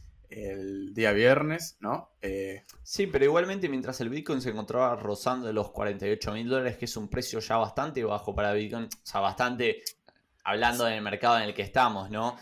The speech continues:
Speaker 1: Sí,
Speaker 2: Eh,
Speaker 1: más que nada
Speaker 2: es un
Speaker 1: como
Speaker 2: precio
Speaker 1: un,
Speaker 2: altísimo,
Speaker 1: un
Speaker 2: pero
Speaker 1: porcentaje de la corrección un poco más interesante que no se vio en,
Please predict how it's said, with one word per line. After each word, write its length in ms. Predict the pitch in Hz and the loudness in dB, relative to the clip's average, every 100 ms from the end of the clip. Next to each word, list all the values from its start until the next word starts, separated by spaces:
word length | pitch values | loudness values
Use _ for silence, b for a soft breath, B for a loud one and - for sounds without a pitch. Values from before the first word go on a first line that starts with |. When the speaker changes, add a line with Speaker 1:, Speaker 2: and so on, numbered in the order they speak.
| - | -12
Speaker 1:
Sí, 200 | - 165 | -4 0
Speaker 2:
Eh, 180 | - | 2
Speaker 1:
más 120 | 147 160 | 2 2
que 80 | |
nada 140 | 143 151 | 2 2
Speaker 2:
es 100 | - | 2
un 80 | 123 | 4
Speaker 1:
como 120 | 123 | 4
Speaker 2:
precio 180 | 113 110 | 2 0
Speaker 1:
un, 80 | |
Speaker 2:
altísimo, 580 | 104 135 139 - 110 98 | -2 0 0 0 -4 -4
Speaker 1:
un 80 | 98 | 0
Speaker 2:
pero 120 | 104 | 2
Speaker 1:
porcentaje 440 | 98 123 123 131 - | 4 2 0 -2 -2
de 60 | |
la 100 | 120 | -4
corrección 460 | 117 113 110 - 120 | -2 -4 -4 -4 -4
un 320 | 113 107 110 | -4 -8 -6
poco 160 | 117 110 | -4 0
más 220 | 113 - | 0 0
interesante 580 | 107 107 104 117 117 113 | -2 -2 0 0 0 -4
que 180 | 110 95 | -6 -6
no 120 | 95 | -6
se 160 | - 92 | -6 -6
vio 300 | 92 95 92 | -4 -4 -6
en, 240 | 95 - | -8 -14